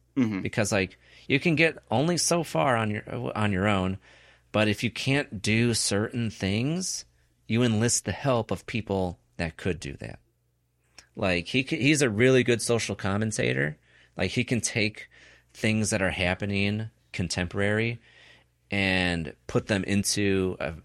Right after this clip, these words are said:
Speaker 2: a narrative situation where it's funny. But, like, he clearly has a problem with tone. He has a lane. He picks those lanes. But, like, he has a problem, like, doing a comedy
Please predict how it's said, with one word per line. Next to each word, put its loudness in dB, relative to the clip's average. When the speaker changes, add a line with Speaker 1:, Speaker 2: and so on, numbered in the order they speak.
Speaker 2:
a 0
narrative 2
situation -4
where -4
it's -8
funny. -4
But, 0
like, -2
he -2
clearly 2
has 4
a -2
problem 2
with -4
tone. -8
He 0
has 4
a 4
lane. 4
He -14
picks 0
those 2
lanes. 0
But, -2
like, 0
he -4
has 0
a -10
problem, 0
like, -2
doing 2
a -2
comedy 4